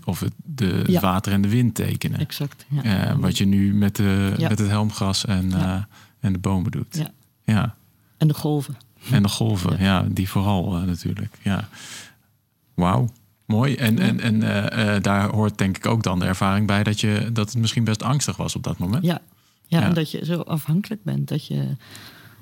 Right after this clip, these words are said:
Speaker 2: ja, als je gewoon in een huis woont, dan, eh, zet je de verwarming hoog, ehm, doe je de ramen dicht, dan kan je je goed isoleren. Maar daar ben je, ehm, moet je steeds scherp blijven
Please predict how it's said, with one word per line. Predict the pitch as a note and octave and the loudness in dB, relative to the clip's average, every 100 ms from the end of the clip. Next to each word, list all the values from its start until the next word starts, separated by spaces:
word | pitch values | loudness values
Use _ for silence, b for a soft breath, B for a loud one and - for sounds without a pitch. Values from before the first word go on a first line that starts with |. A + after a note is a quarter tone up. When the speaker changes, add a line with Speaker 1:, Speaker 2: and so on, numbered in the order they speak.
| - | -14
Speaker 2:
ja, | - | -10
als | C3+ - | -8 -8
je | |
gewoon | - D3+ D3+ | -2 0 2
in | C3+ | 2
een | C3+ | 2
huis | C#3 D3+ | 0 0
woont, | C3 A#2+ B2+ D#3 - | 0 0 0 -4 -2
dan, | - C3+ C3+ - | 0 0 0 -2
eh, | C#3 - - C#3 D3+ - - | -4 -2 -2 -4 -6 -12 -10
zet | - - | -4 -4
je | C3+ | -2
de | C3 | -6
verwarming | B2+ A#2+ A#2+ C3+ A#2+ | -4 -2 0 -2 0
hoog, | C3 A#2+ - - | 0 -2 -4 -14
ehm, | - C3 B2 B2 B2 B2 D#3 - - - | -6 -4 -2 -2 -2 -2 -4 -8 -10 -4
doe | C#3 C#3 | 0 0
je | |
de | B2+ A#2 | 0 -4
ramen | B2 C3+ C3+ A#2+ | -2 0 0 0
dicht, | C3 - - - - | -4 -4 -12 -18 -8
dan | C#3+ C3 C3+ | -4 -4 -2
kan | C#3 | -2
je | C#3+ C#3+ | 0 0
je | D3 | -2
goed | - C#3 - | -2 -6 -2
isoleren. | - C3+ C3+ F3+ F3+ - C#3 B B B B B B - | -2 -2 -2 -2 -2 -4 -8 B B B B B B -2
Maar | C#3 C3+ C#3 - | 2 2 0 0
daar | E3 E3 D#3 | 0 2 2
ben | C#3+ C#3+ | 0 0
je, | C3+ C#3+ D3 _ _ _ _ - | 0 -2 -6 _ _ _ _ -20
ehm, | - - - G2 D3 D3 - _ _ - _ D#3 - | -2 0 0 0 -2 -2 -8 _ _ -20 _ -6 0
moet | D#3 D#3+ - | 4 4 2
je | - | -10
steeds | - - F3+ - | -6 0 0 0
scherp | - C3 C3+ - | -4 -2 -4 -2
blijven | C#3+ B2+ C#3+ G3+ | -2 -2 -2 -6